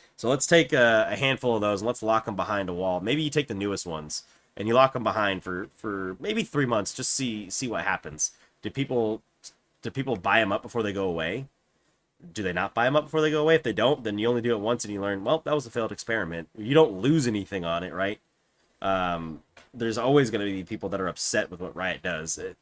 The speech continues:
in, in the eyes of the community, Riot does absolutely nothing correct. I just, just to make that clear, in the eyes of the community, Riot does nothing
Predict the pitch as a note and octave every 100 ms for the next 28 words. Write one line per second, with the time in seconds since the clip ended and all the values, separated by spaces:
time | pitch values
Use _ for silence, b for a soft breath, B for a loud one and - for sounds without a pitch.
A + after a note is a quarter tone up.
0 | - B2 A#2 A#2 B2 C3 E3+ E3 - A#2+
1 | A2+ C#3 D#3 F3 E3+ _ _ _ _ _
2 | A2 C3+ B2+ B2 A2+ G2 - - A#2 A#2
3 | B2+ A#2+ G2 F#2+ G#2 - F2+ - F#2 D#2+
4 | C#2 - - - G2 G#2 - _ _ _
5 | b b _ E3+ F3 D#3+ D3+ A#2+ A#2+ -
6 | - F2+ D2+ - _ _ _ - A2+ D#3
7 | D#3+ D3 - A#2 A2 F2+ F2 G#2+ B2 A#2+
8 | G#2+ F#2+ E2+ - F2+ F2 F#2 A2 A2+ G2
9 | E2+ D#2